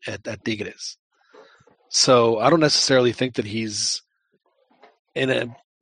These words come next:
in a place where he wants to chase the, he's, he's, he's chasing plenty of glory in, in, in Monterrey. So I, I think Gignac stays,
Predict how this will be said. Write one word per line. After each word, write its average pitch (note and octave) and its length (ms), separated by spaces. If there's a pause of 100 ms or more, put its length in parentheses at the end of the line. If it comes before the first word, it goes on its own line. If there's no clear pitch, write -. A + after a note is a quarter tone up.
(840)
in C#3+ 100
a B2+ 60
place C#3 320
where B2 120
he A#2+ 100
wants A#2 280
to - 80
chase - 360
the, G#2+ 160
he's, B2 160
he's, B2+ 180
he's C#3+ 180
chasing B2 560 (240)
plenty C#3+ 240
of A#2+ 60
glory A#2 280
in, B2 200
in, A2+ 120
in A2 160
Monterrey. A2+ 540 (440)
So - 140
I, B2 340
I D3 40
think D3 160
Gignac B2 300
stays, - 500